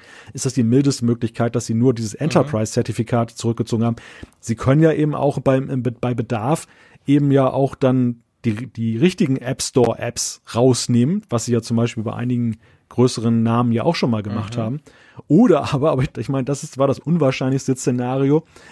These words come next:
Speaker 1: dass sie eben dann fernlöschen, dass sie die Apps dann einfach alle runternehmen, nach dem Motto, jetzt macht ihr gar nichts mehr. <laughs>
Speaker 2: Aber vielleicht noch, bevor, bevor jetzt da gewisse Leute Panik kriegen,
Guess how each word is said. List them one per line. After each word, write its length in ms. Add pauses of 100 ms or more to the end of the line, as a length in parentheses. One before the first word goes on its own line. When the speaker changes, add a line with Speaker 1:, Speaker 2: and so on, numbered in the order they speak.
(100)
Speaker 1:
dass 160
sie 140
eben 160
dann 180
fernlöschen, 720
dass 180
sie 100
die 140
Apps 200
dann 100
einfach 300
alle 120
runternehmen, 640
nach 80
dem 140
Motto, 180
jetzt 180
macht 160
ihr 100
gar 200
nichts 220
mehr. 180 (400)
<laughs> 80 (1700)
Speaker 2:
Aber 480
vielleicht 400
noch, 340
bevor, 460
bevor 340
jetzt 160
da 180
gewisse 300
Leute 240
Panik 380
kriegen, 360